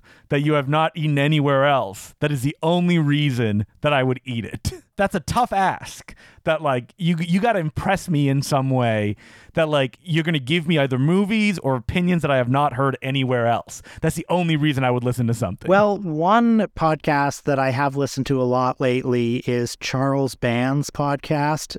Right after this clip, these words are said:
Speaker 2: The Full Moon Freak Show.
Speaker 1: Is it still going? I think it stopped, didn't it?
Speaker 2: There was, like, a season finale, so maybe it's coming back at some
Speaker 1: Mm.
Speaker 2: point. I hope it comes back. I've been enjoying it. It's the same sort of guests that you would expect. It's a lot of guests who,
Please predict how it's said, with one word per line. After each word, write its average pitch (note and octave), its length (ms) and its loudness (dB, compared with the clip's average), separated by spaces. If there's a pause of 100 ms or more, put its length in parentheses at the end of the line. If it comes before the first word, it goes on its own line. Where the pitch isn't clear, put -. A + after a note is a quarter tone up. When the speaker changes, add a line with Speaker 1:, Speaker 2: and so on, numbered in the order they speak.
(160)
Speaker 2:
The B2 120 2
Full C3+ 300 0
Moon C3 260 2
Freak C3 320 -2
Show. C#3 300 2
Speaker 1:
Is - 80 2
it G4 100 -2
still A4 220 0
going? F#3+ 420 2
I G3+ 80 0
think - 180 -4
it G4+ 100 -4
stopped, - 440 -2
didn't C3 220 -2
it? A#3 160 -2
Speaker 2:
There E3+ 80 4
was, E3 160 4
like, G3+ 180 2
a D#3+ 80 4
season D#3+ 480 -2
finale, C#3 720 0
so C#3 200 -2
maybe D#3 280 2
it's - 160 -4
coming D3 300 0
back B2 320 0
at C#3+ 100 -2
some D3+ 260 2
Speaker 1:
Mm. C#3+ 60 2
Speaker 2:
point. C3+ 320 0
I E3 100 0
hope G#3+ 220 0
it F3 80 0
comes C3 260 -2
back. A#2+ 340 0
I've D3+ 140 -2
been F#3+ 140 2
enjoying C#3 560 2
it. A2+ 320 -4
It's - 300 -2
the F#3+ 100 -4
same A#3+ 320 2
sort G3 180 0
of D#3 120 -2
guests C#3 320 0
that D#3 120 0
you C#3 140 2
would C3 80 0
expect. C3 520 -2
It's C#3 120 -6
a D3 40 2
lot D#3 200 2
of D#3 100 0
guests C#3 300 -2
who, C3+ 280 2